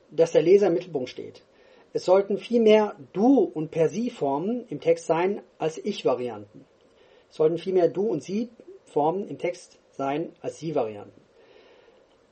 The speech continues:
In der Praxis sieht es oft so aus, dass man ständig von sich spricht, dass man ständig versucht, den Markennamen oder das, oder den Unternehmensnamen zu nennen. In der Hoffnung, der Leser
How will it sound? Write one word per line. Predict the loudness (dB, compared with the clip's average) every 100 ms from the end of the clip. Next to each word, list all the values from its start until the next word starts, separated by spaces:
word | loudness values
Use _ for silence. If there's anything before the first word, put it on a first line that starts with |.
| -10
In | -8
der |
Praxis | -4 -6 -6 -4
sieht | -4
es | -2
oft | -4
so | 2 2
aus, | 2 0 -4 -4
dass | -4 -2
man | -6
ständig | -4 -2 -2 -4
von | 4
sich | 4 6
spricht, | 4 0 0 -12 _ -20 -16
dass | -10 -6
man | -4
ständig | 0 2 2
versucht, | 4 4 2 0
den | 0
Markennamen | 0 0 2 2 2 -2 0
oder | 2 4
das, | 2 -2 -12 -14
oder | -4 0
den | 0 -2
Unternehmensnamen | -2 2 4 2 0 -6 -8
zu | -12
nennen. | -12 -14 -20 -20 -20 -20 _ _ -6
In | -2
der | 2
Hoffnung, | 2 2 0 0 -4 0
der | 4
Leser | 6 6 4 2